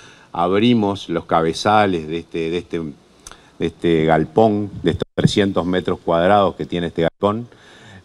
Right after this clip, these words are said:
para que cuando uno toma algo pueda mirar, ver la muralla, y cuando uno está en esa sala polifuncional, que va a servir para capacitar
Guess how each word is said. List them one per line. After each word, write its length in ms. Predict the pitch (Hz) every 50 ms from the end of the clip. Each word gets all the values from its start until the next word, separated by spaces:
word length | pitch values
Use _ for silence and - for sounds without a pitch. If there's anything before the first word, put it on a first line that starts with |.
| _
para 380 | - 90 87 87 92 87 - -
que 460 | - 95 92 95 98 98 101 104 101 -
cuando 220 | - 92 90 92
uno 160 | 95 95 92 80
toma 340 | 95 90 92 92 92 98
algo 300 | 98 98 95 95 90 85
pueda 320 | - - 90 87 87 85 82
mirar, 480 | 82 82 90 95 92 87 87 87 82 78
ver 280 | 80 78 78 92 95
la 100 | 92 90
muralla, 480 | 85 85 85 87 95 95 92 90 98 95
y 60 | 90
cuando 260 | - - 80 82 87
uno 140 | 92 92 85
está 260 | 76 - 92 92 95
en 80 | 92 92
esa 160 | 90 - 92
sala 300 | - - 95 90 90 85
polifuncional, 680 | 78 85 80 73 82 80 - - 87 104 127 143 131
que 80 | 107 90
va 80 | 87 87
a 40 |
servir 280 | - - 80 87 92 78
para 200 | - 82 82 76
capacitar 640 | 85 78 76 71 - 78 - - 87 87 85 78